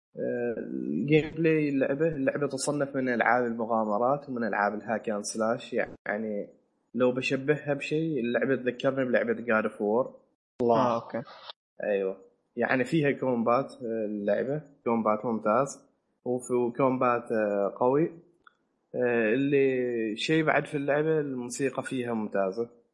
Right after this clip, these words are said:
Speaker 1: طبعا. شيء
Speaker 3: سؤال.
Speaker 1: متوقع
Speaker 2: خروق.
Speaker 1: كان هذا الشيء.
Speaker 2: آه،
Speaker 3: آه، الموسيقى
Speaker 1: أيوة.
Speaker 3: مشابهة لحق God of War، بس سؤال كذا بصير.
Speaker 1: آه، لا، لا، ما مشابهة.
Speaker 2: لا، لا.
Speaker 3: آه، أوكي.
Speaker 1: شيء
Speaker 3: لأنك يوم
Speaker 1: ثاني،
Speaker 3: قلت
Speaker 1: لكن
Speaker 3: God of War ربطتها مع بعض.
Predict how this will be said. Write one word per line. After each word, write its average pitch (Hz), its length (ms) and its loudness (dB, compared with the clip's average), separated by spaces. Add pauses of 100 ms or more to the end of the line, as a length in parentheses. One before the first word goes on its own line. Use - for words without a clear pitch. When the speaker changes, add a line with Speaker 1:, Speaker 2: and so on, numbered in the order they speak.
(200)
Speaker 1:
طبعا. 107 360 -2 (300)
شيء 117 320 0
Speaker 3:
سؤال. 110 260 6
Speaker 1:
متوقع 143 220 10
Speaker 2:
خروق. - 180 12
Speaker 1:
كان 113 160 0
هذا 110 260 -2
الشيء. 127 420 -2
Speaker 2:
آه، 120 100 -12 (480)
Speaker 3:
آه، 135 260 8
الموسيقى 139 640 8
Speaker 1:
أيوة. 123 120 6
Speaker 3:
مشابهة 123 380 4
لحق 120 260 -4
God 127 260 -4
of 117 60 -6
War، 131 280 0 (100)
بس - 80 -8
سؤال 104 240 -4
كذا - 240 -16
بصير. - 220 -18 (520)
Speaker 1:
آه، 160 260 4
لا، 196 200 2
لا، 202 100 2
ما 214 120 2
مشابهة. 143 420 0
Speaker 2:
لا، 120 180 6
لا. 104 100 0 (600)
Speaker 3:
آه، 98 180 0
أوكي. - 120 -8
Speaker 1:
شيء - 100 -10
Speaker 3:
لأنك 127 360 6
يوم 143 100 10
Speaker 1:
ثاني، 160 240 8
Speaker 3:
قلت 135 100 2
Speaker 1:
لكن 135 220 8
Speaker 3:
God - 100 2
of 127 40 -12
War 156 320 4
ربطتها 110 460 -6
مع 104 120 -8
بعض. 104 220 -6